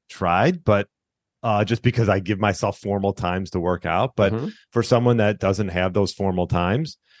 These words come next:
Speaker 1: to sprinkle those things in, maybe just do, like, a walking lunge through your house. <laughs> I mean, you know, simple things like that. Um, yeah,
Speaker 2: Yeah.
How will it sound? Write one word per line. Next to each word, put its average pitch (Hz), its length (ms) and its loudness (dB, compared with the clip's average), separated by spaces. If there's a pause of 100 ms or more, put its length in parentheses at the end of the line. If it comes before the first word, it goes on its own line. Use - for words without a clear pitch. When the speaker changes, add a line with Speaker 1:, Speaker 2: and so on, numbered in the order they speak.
(220)
Speaker 1:
to 113 100 2
sprinkle 113 420 2
those 104 240 2
things 101 280 -2
in, 107 200 0
maybe 95 280 0
just 98 220 -2
do, 104 200 0
like, 95 180 0
a 95 60 0
walking 87 500 -4
lunge 87 400 -6
through 85 200 -6
your 80 120 -2
house. 82 500 -6
<laughs> - 40 -2
I 151 180 2
mean, 151 160 2 (480)
you 127 80 2
know, 120 240 4
simple 120 460 -2
things 107 260 -4
like 95 200 0
that. 92 360 0 (240)
Um, 80 800 -6 (680)
yeah, - 80 -4
Speaker 2:
Yeah. 98 220 0